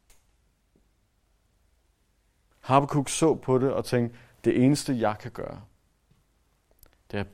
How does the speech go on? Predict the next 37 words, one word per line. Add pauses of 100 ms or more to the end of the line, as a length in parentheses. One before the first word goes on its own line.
bede
Gud
for,
at
det
må
ske." (2250)
Det
er
det,
jeg
vil
kalde
vores
ansvar, (400)
hvis
vi
ellers
har
et
sådan. (2000)
Det,
vi
kan
gøre,
er (300)
at
bede. (2000)
Om
du
kigger
på (160)
Charles
Finney
eller
Jonathan
Edwards,